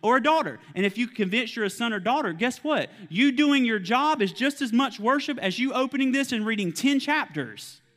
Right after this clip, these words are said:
Because it's not about what you give, it's about who you are giving him even the poorest of what you have to offer. Th-, this is hitting me on a whole new level. I don't know if you can tell,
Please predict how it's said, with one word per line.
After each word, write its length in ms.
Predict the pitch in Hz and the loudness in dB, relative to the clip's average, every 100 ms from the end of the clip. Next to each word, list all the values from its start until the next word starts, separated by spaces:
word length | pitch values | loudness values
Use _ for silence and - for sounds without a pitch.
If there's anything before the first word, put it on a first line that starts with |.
| _ _ _ _ - | _ _ _ _ -8
Because 300 | - 214 254 | -2 2 2
it's 120 | 233 202 | 2 2
not 220 | 233 285 | 4 4
about 260 | 285 277 | 4 4
what 180 | 254 262 | 4 0
you 200 | 220 226 | 0 -2
give, 640 | 175 180 320 277 156 165 - - 180 | -2 0 2 2 0 -2 -6 -20 -6
it's 180 | 226 240 | -4 -2
about 340 | 226 220 185 | 0 2 0
who 240 | 196 285 320 | 0 0 2
you 280 | 269 285 | 2 2
are 240 | 285 311 240 | 4 4 2
giving 400 | 185 262 262 254 | 0 -2 0 0
him 220 | 262 254 | 0 0
even 260 | 254 277 277 | 0 0 2
the 100 | 247 | 0
poorest 560 | 254 - 330 294 240 233 | -4 -2 2 2 0 -2
of 80 | |
what 180 | 226 233 | -4 -2
you 80 | 247 | 0
have 200 | 226 220 | 0 0
to 60 | 208 | 0
offer. 580 | 240 262 - 120 95 - _ _ _ _ _ _ _ _ _ _ _ _ _ _ _ _ _ _ | 0 0 -4 -12 -12 -20 _ _ _ _ _ _ _ _ _ _ _ _ _ _ _ _ _ _
Th-, 140 | 110 180 | -16 -2
this 240 | 240 320 | 2 2
is 160 | 320 - | 2 0
hitting 320 | 240 294 294 | 0 2 4
me 160 | 285 254 | 2 2
on 160 | 226 | 2
a 80 | 208 | 4
whole 200 | 202 233 | 4 2
new 160 | 233 220 | 0 0
level. 280 | 220 175 - | -2 -2 -2
I 80 | 180 | 0
don't 100 | 226 | 0
know 80 | |
if 100 | 208 | -2
you 60 | 208 | -4
can 120 | - | -6
tell, 380 | 160 247 311 349 | -2 0 0 -2